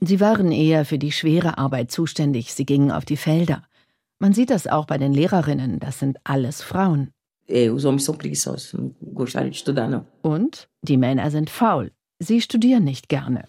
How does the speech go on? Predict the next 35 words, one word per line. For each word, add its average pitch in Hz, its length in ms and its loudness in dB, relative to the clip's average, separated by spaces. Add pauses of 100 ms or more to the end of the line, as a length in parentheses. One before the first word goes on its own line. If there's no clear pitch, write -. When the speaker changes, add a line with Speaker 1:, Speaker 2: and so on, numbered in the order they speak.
(140)
Speaker 2:
Dessa 160 340 2
maneira 180 680 4
natural, 170 760 0
entendeu? 143 460 -2
A 135 80 -4
gen-, 143 200 -10
pra 180 180 4
gente 180 300 0
é - 40 6
natural, 208 520 -2
né? 156 120 -6 (160)
Speaker 1:
Für - 240 -4
uns 135 260 2
ist - 180 -8
das 151 160 -4
normal. 175 640 2
Es 165 180 -6
ist 208 140 -8
natürlich. 226 800 0 (360)
Speaker 2:
Eu 277 180 2
cresci 320 580 0
nesse 359 400 4
âmbito, 262 480 2
né? 202 100 4
Nesse 196 240 0
lugar 214 580 0 (560)
onde 185 600 2
a 151 120 0
mulher, 190 800 4
é, 160 200 4
organiza 180 600 2
tudo 208 380 -4
dentro 185 260 -2
da 175 200 -4
casa. 160 560 -2